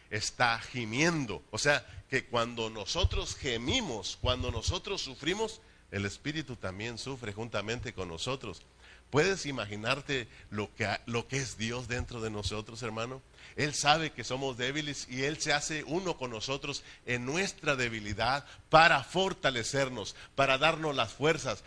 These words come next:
para que nosotros seamos victoriosos. No estamos solos, hermanos. A veces nos vienen las aflicciones, a veces nos vienen los problemas serios a la vida,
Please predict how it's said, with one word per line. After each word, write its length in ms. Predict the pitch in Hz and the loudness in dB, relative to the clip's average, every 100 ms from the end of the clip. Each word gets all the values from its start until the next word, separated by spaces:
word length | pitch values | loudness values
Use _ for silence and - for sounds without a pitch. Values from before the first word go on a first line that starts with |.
| - | 0
para 240 | 131 127 120 | 4 6 4
que 120 | 120 | 0
nosotros 440 | 110 135 135 131 | 2 0 0 0
seamos 400 | - 135 143 127 | 0 0 0 0
victoriosos. 960 | 110 123 - 117 98 117 151 - 90 - - - | 0 0 0 -4 -2 -2 -2 -2 -6 -12 -18 -8
No 260 | 107 156 | 0 4
estamos 500 | 226 214 175 160 110 | 4 4 2 2 0
solos, 380 | - 87 110 135 | -2 -4 -6 -6
hermanos. 520 | 127 113 120 160 - - - - - - | -4 -2 -2 -4 -16 -20 -20 -20 -20 0
A 80 | 104 | 2
veces 320 | 135 143 160 | 4 2 -2
nos 240 | 143 123 | -4 -8
vienen 560 | 117 151 170 160 143 117 - - - | -4 -4 0 0 0 -2 0 0 0
las 240 | 117 120 | 2 6
aflicciones, 840 | - - 120 - 131 135 170 175 - - - - | 6 6 -4 -2 0 0 -4 -8 -10 -16 -20 -4
a 100 | - | -2
veces 300 | 110 127 147 | 0 0 -2
nos 180 | 139 120 | -2 -4
vienen 260 | 120 147 151 | -4 -2 -4
los 120 | 139 | -6
problemas 680 | - - 107 127 147 139 | -2 0 2 2 2 0
serios 380 | - 117 127 139 | -2 -4 -4 -6
a 40 | 127 | -4
la 120 | 110 | -2
vida, 360 | 110 123 143 | -2 -4 -6